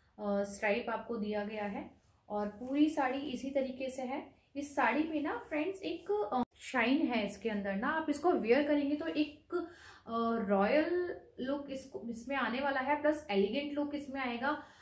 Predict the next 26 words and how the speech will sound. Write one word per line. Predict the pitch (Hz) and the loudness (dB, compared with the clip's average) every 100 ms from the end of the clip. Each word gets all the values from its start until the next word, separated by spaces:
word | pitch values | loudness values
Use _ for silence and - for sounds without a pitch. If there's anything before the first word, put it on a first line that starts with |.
| - - | -20 -2
Personally | 247 240 247 311 339 | 4 4 6 4 4
मैं | 320 | 2
आपको | 311 311 | 2 2
बताऊं | 320 285 277 294 | 0 0 0 0
तो | 311 | -2
friends | 294 302 - | 0 0 -2
मुझे | 269 302 | -2 0
इतना | 311 - - 277 285 330 | -2 -4 -8 -2 2 2
ज़्यादा | - 185 180 262 | 0 -2 2 2
पसंद | 302 220 202 285 302 | 2 0 0 0 2
है | 294 | 4
ये, | 294 294 | 4 2
अ, | 294 - 226 220 220 | 0 -6 -6 -4 -4
जो | 208 254 269 269 | -2 2 4 2
contrast | 247 226 226 202 240 - | 0 0 2 4 2 0
है | 277 247 | -2 0
golden | 208 202 208 269 294 | 4 4 2 0 0
plus | 277 285 285 - | 0 -2 -4 -8
cream | 226 233 262 | -6 -4 -2
color | 277 262 247 | -2 -2 -2
का, | 247 | -2
ऑफ | 240 196 | -2 -2
white | 196 247 254 | -2 -4 -2
color | 254 | -4
का | 247 254 | -4 -4
जो | 262 277 | -2 -4